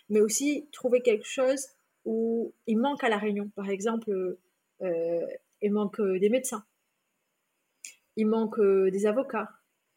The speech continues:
euh, il manque aussi des chefs d'entreprise, voilà. Ou, voilà. Donc trouver quelque chose, euh, où on peut avoir une opportunité à La Réunion et pas se lancer dans des études où il n'y a pas de,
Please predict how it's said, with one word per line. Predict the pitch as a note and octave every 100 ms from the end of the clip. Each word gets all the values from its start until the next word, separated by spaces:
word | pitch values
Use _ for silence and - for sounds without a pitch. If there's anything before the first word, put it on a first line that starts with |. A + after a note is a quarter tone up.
| _ _ _ _ -
euh, | G#3+ G3 F#3+
il | G3+ A3+
manque | A#3 A#3
aussi | A3+ A#3
des |
chefs | A3 G3
d'entreprise, | F#3+ C#4+ - C4+ B3 G#3
voilà. | A3+ A#3+ A3+ - _ _ _ -
Ou, | G#3 F#3+ F#3
voilà. | F#3 C4 B3+ - - -
Donc | G3+ -
trouver | - A#3+ D#4
quelque | C4 B3
chose, | D4 C#4+ B3
euh, | A3 G3+ F3+ - _ _ -
où | A3 A3
on |
peut | G3 A#3+ A#3+ A3+
avoir | F#3 G#3 A#3 G#3+
une | G#3
opportunité | G#3+ A3+ - A3 G#3+ B3 B3+ - _ _ _ _ _ -
à | G3
La | G3+
Réunion | G#3 G#3 A3 _ _ _ _ -
et | G#3
pas | A#3 B3
se | A#3+ A3+
lancer | G3+ A#3+
dans | A3
des | G3 F#3+
études | F#3 C4+ A#3 - _ G#3
où |
il | G3
n'y | F#3+
a |
pas | F3 A3+
de, | G3 F3+ F3